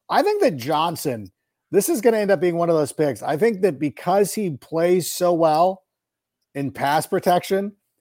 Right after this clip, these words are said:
he's gonna find himself on the field sooner rather than later. I think that that was a real find.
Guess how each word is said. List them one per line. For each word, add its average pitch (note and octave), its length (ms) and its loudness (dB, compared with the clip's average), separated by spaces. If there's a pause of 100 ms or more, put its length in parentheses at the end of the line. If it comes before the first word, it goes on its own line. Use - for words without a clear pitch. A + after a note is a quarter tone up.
(100)
he's E3 160 0
gonna A#3 180 6
find G#3+ 260 2
himself F#3 380 2
on E3+ 80 -2
the D3+ 80 -4
field D#3+ 320 2
sooner F#3 360 2
rather D3+ 380 0
than B2 120 -6
later. B2+ 480 -2 (480)
I B3 160 6
think F#4+ 180 4
that D#3+ 120 0
that D#3 180 2
was D#3 160 0
a C#3 60 0
real C3 240 0
find. G#2+ 420 -6